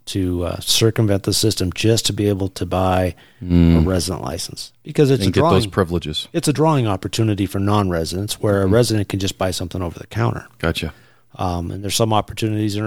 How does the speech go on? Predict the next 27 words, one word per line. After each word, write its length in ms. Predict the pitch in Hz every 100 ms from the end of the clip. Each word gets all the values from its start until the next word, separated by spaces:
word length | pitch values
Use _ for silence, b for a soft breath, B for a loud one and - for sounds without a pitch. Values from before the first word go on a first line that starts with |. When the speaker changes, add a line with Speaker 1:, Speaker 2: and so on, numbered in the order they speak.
| 107
Speaker 1:
are, 140 | - 120
just 180 | 107 101
aren't 140 | 101
available 380 | 98 110 139 82
for 100 | 87
non-residents. 560 | 82 - - - - 104
Speaker 2:
Right. 220 | 90 87
So 120 | - 95
just 140 | 104
Speaker 1:
So 60 | 107
Speaker 2:
move 160 | 104
to 60 | 101
Montana, 440 | 95 90 98 85
you'll 120 | 82 80
be 100 | 80
all 100 | 78
set. 260 | - 69 -
Speaker 1:
Move 160 | - 127
to 80 | 135
Montana. 340 | 131 123 98
Well, 140 | 101 135
we 100 | 147
don't 100 | 113
want 140 | 95
too 80 | 101
many 140 | 95
people 260 | 85 -